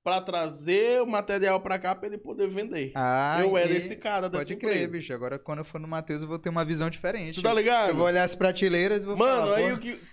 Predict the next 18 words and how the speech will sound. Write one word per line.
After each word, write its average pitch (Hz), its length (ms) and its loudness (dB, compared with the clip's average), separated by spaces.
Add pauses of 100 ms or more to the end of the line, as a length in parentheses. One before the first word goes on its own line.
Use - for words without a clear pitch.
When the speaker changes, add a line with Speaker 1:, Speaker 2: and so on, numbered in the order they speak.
Speaker 2:
<laughs> - 540 0
Speaker 1:
aí, 175 200 4
Speaker 2:
quem 214 80 0
será 202 160 4
o - 20 0
Speaker 1:
tipo, 190 160 2
Speaker 2:
comprador 165 260 2
daqui?" 147 300 -2 (180)
Speaker 1:
quando, 202 240 2
quando, 190 360 0
quando 185 220 0
foi 180 120 0
reformulado 175 560 2
o - 40 -16
setor, 147 360 -6
quando 143 200 -4
eu 147 100 2
entrei, 156 400 -2